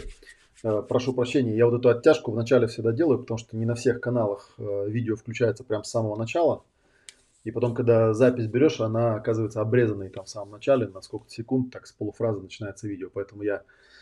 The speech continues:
<clears throat> прошу прощения тех, кто смотрит нас, э, в разных местах, да. Так, щас я тут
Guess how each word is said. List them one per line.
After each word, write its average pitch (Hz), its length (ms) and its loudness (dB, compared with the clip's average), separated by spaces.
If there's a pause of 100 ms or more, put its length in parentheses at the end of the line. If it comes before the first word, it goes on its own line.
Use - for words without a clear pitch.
(200)
<clears throat> 147 320 0
прошу 120 220 0
прощения 123 400 0
тех, 117 220 0
кто 110 200 -2
смотрит 107 440 -4
нас, - 420 -10
э, 107 60 -6
в 101 220 -4
разных 104 360 0
местах, - 500 -4 (100)
да. 120 300 -6 (800)
Так, - 200 -12
щас - 320 -12
я - 80 -10
тут - 280 -14